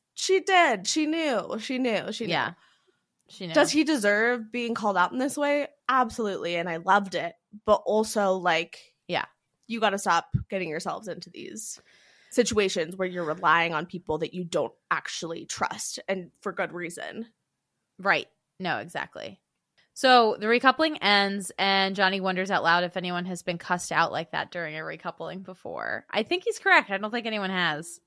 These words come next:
Speaker 1: Not that we've seen. Yeah, not that I
Speaker 2: Yeah.
Speaker 1: can remember.
Speaker 2: Not, yeah.
Speaker 1: So post recoupling fallout, we see Selly comforting Jess. Jess is crying, and she says that she feels like a placeholder.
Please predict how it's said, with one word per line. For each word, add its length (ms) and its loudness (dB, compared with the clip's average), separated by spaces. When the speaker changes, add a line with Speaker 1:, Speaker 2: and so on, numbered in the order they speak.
Speaker 1:
Not 220 2
that 120 -4
we've 220 -4
seen. 460 -10
Yeah, 440 -2
not 140 -6
that 80 -2
I 60 6
Speaker 2:
Yeah. 100 6
Speaker 1:
can 100 -2
remember. 540 -6
Speaker 2:
Not, 140 -10
yeah. 340 -6
Speaker 1:
So 200 -2
post 840 2
recoupling 720 -4
fallout, 680 0
we 140 -6
see 360 -8
Selly 460 -4
comforting 680 -4
Jess. 640 -2
Jess 480 2
is 180 -6
crying, 800 2
and 120 -4
she 120 -10
says 280 -6
that 140 -6
she 220 -10
feels 340 -2
like 160 -6
a 60 -8
placeholder. 1040 -4